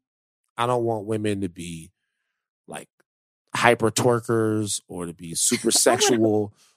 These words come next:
Speaker 1: or to do anything like that or to, "I need you to be, I, I need you to be home and, and do all that." I don't want none of that. "Take care of me and cook my meal."
Speaker 2: Oh,
Speaker 1: None of that.
Speaker 2: look how he's imitating us, y'all.
Speaker 1: No, no, no, no, no.
Speaker 2: <laughs>
Speaker 1: That's how guys sound.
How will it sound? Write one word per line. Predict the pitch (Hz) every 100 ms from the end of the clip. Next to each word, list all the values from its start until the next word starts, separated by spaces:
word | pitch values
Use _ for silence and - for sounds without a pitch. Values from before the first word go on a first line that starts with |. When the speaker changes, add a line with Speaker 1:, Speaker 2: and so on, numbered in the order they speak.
| _
Speaker 1:
or | 117 110
to | 110
do | 120 113
anything | 127 143 135 143 135
like | 131 127 113
that | 131 127 127 120
or | 104
to, | 95 98 _ _
"I | 131 135
need | 131 123
you | 135
to | 127
be, | 123 127 127 127 _
I, | 117 117
I | 120
need | 131 127 127
you |
to | 104 90 - - 92
be | 101 202
home | 160 185 165 123 104 95
and, | 85 - - -
and | 107
do | 151 180
all | 170
that." | 151 -
I |
don't | 127 123
want | 113
none | 117 110
of | 104
that. | 90 82 _ -
"Take | 175 147
care | 190 165 143
of |
me | 135 117 78 _ _ -
and | -
cook | 226 143
my | 160 147
meal." | -
Speaker 2:
Oh, | 415 202 160 -
Speaker 1:
None | 131 151
of | 127
that. | 285
Speaker 2:
look | 403
how | 349
he's | 370 330
imitating | 302 381 349 285 233
us, | 226 -
y'all. | 220 214 220 240
Speaker 1:
No, | 135 -
no, | 156 165
no, | 175
no, | 175
no. | - -
Speaker 2:
<laughs> | -
Speaker 1:
That's | -
how | - 359
guys | 269 - 330
sound. | - 107 98